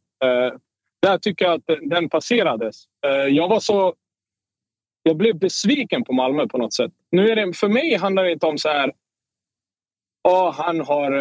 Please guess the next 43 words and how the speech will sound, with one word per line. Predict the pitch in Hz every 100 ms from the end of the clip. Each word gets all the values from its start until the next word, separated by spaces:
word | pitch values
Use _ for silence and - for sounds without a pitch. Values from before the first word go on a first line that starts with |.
| 135 131
eh, | 120 -
han | - 165
ska | - 135
straffas, | - 185 151 - - 160 -
han | 151 151
ska", | - 156 139 131 120
för | -
mig | 180
handlar | 208 220 220
det | 262
inte | 202
om | 165 143 -
att | 120
du | 135
ska | -
straffa | - 208 233 - 254
någon. | 311 208 - _ _
Det | -
är |
inte | 202 165
det | 254
det | 262
handlar | 135 113
om. |
Det | 110
är | 185
inte | 233
att | 214 -
Malmö | 147 156 127
ska | 117 139 127
säga | - 139
åt | 127 -
honom, | 120
"Du | 131
är |
inte | 135 123
välkommen." | 139 113 147 131 120 113 110
Du | 147 -
får | 233
träna | 254 240 254
som | 226 233
alla | 226
andra. | 220 226 294